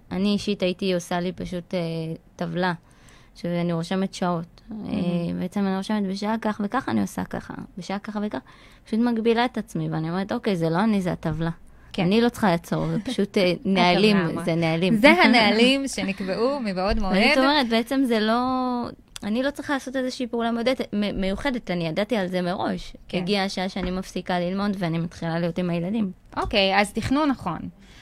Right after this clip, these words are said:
Speaker 2: אז תכנון שהוא תכנון אפקטיבי, שהוא תכנון, אה, שהוא בסופו של דבר מביא אותנו לתוצאות, כי כמו שאמרתי, כשהגיעו הילדים באמת, אה,
Speaker 1: Mm.
Speaker 2: השתפרו לי הציונים, אז זה ממש ככה, כי כשהגיעו הילדים הבנתי מה זה בדיוק.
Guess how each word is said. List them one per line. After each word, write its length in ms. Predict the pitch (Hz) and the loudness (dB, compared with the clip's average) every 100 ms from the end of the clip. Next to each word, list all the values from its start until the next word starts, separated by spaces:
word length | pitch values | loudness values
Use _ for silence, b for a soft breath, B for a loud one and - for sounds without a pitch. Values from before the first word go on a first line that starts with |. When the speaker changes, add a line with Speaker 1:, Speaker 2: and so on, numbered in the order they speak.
| B | B
Speaker 2:
אז 160 | 202 196 | -4 -4
תכנון 540 | 208 - 247 262 262 | -4 0 2 4 2
שהוא 300 | - 208 196 | 0 -2 -2
תכנון 380 | 190 190 226 220 | -4 -4 -2 -2
אפקטיבי, 680 | 214 170 - 269 294 269 269 | -4 -10 -8 -4 -4 -4 -4
שהוא 180 | 208 | -6
תכנון, 500 | 180 185 220 220 220 | -8 -6 -2 0 2
אה, 60 | 214 196 190 | 0 0 -2
שהוא 400 | 180 190 180 180 | -4 -4 -4 -4
בסופו 340 | 180 - 190 208 | -4 -8 -10 -8
של 160 | 202 | -6
דבר 200 | 190 196 | -4 -2
מביא 240 | 196 185 202 | -4 -4 -4
אותנו 320 | 202 190 180 | -4 -4 -4
לתוצאות, 580 | 180 190 185 220 302 - | -6 -8 -4 -2 -2 -4
כי 120 | 220 B B - | -10 B B -12
כמו 160 | 220 226 | -6 -4
שאמרתי, 880 | 240 233 247 247 254 233 214 190 - - | -2 0 0 0 -2 -2 -4 -8 -14 -16
כשהגיעו 540 | 190 - 196 190 233 | -16 -6 -4 0 4
הילדים 480 | 226 202 196 220 226 | 4 4 2 2 4
באמת, 380 | 208 208 254 - | 4 4 2 4
אה, 300 | 226 214 196 B B B | 6 6 4 B B B
Speaker 1:
Mm. 60 | 190 | -2
Speaker 2:
השתפרו 440 | 170 202 226 240 | 2 2 6 6
לי 140 | 277 | 8
הציונים, 480 | 294 294 320 330 359 370 B - | 4 2 -2 0 -2 -4 B -4
אז 100 | 208 | 0
זה 100 | 240 | 2
ממש 320 | 254 277 - | 4 2 2
ככה, 460 | 247 233 - 165 165 | 2 2 0 -6 -6
כי 120 | 185 196 | -10 -8
כשהגיעו 400 | 220 208 247 262 | -4 -2 2 2
הילדים 460 | 247 233 269 330 | 2 2 0 -2
הבנתי 340 | 233 220 226 226 | -2 0 0 -2
מה 120 | 214 | -2
זה 100 | 208 | 0
בדיוק. 520 | 196 190 208 208 190 | 0 0 0 0 -4